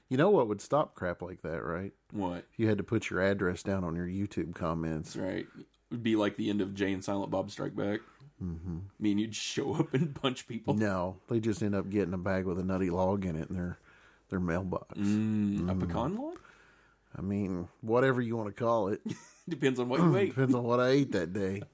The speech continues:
Speaker 1: No, I don't care,
Speaker 2: But no, that's,
Speaker 1: really.
Speaker 2: I mean, I, I'm not dwelling on it. It just, I thought that was kind of quirky that you said that was why no one takes it serious. And it's like, huh.
Speaker 1: He, he dwelt on it.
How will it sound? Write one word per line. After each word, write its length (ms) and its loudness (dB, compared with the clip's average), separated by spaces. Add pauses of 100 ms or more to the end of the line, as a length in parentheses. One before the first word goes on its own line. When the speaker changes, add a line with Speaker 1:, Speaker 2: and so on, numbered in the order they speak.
(460)
Speaker 1:
No, 240 -8
I 100 -4
don't 240 -10
care, 120 0
Speaker 2:
But 60 -2
no, 160 6
that's, 220 4
Speaker 1:
really. 100 6
Speaker 2:
I 40 4
mean, 160 2
I, 380 2
I'm 120 0
not 220 -2
dwelling 360 0
on 140 -2
it. 100 0
It 80 0
just, 240 -4
I 100 0
thought 260 -4
that 120 -2
was 140 -4
kind 160 -4
of 140 -6
quirky 440 -4
that 220 0 (300)
you 160 -4
said 240 -2
that 320 0
was 200 -4
why 320 2 (320)
no 140 -2
one 140 0
takes 240 -2
it 100 -10
serious. 420 0
And 80 -8
it's 80 -14
like, 200 -4
huh. 220 -6 (440)
Speaker 1:
He, 140 -4 (120)
he 60 -6
dwelt 340 -4
on 240 -12
it. 60 -14